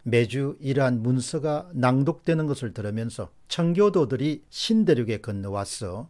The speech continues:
미국이란 나라를 건국하게 된 정신이라고 할까, 사회적으로 공유된 원칙을 체감했다. 개인적으로 최선을 다하면서도 타인이 지닌 다양성도 존중하는 공동체를 안전하게 건설하는 것이 미국의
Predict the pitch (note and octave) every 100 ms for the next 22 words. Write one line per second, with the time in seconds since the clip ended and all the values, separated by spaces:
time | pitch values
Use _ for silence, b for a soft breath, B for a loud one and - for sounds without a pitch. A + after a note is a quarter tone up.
0 | _ B2+ C#3 B2 A2+ A2 G#2+ A#2+ B2+ A#2+
1 | G#2+ - A2 G2 G2 G#2 G2+ G2 G#2 G2+
2 | - A#2+ A#2 - D3+ D3 C#3+ A#2+ A2+ -
3 | A2 _ - - - B2 D#3+ F3 C#3 B2+
4 | A#2 A#2 A#2 C#3 D#3 F3 E3+ b b -
5 | D#3+ F#3+ F#3 - B2+ D#3+ A2+ - - A#2+
6 | G2 F#2 F#2 G2+ - _ - - D3+ A3
7 | G#3 E3 - C3+ G3+ G3+ - G#2 D3+ F3
8 | B2 - F#2+ C3 - - - A#2+ E3+ D3
9 | C#3 B2+ A2+ G2 G#2+ C3 C#3+ - A#2+ A2
10 | A2+ G#2 A#2 A2+ G#2 F2+ E2+ C3 D#3 b
11 | - B2+ C3+ C#3+ D#3 D3 C3+ A#2+ D3+ D3
12 | - A#2 C3 D#3+ E3 E3+ E3 - C3 B2
13 | D3 B2 A#2+ A2 A2 - B2+ - _ -
14 | A2+ G2+ G#2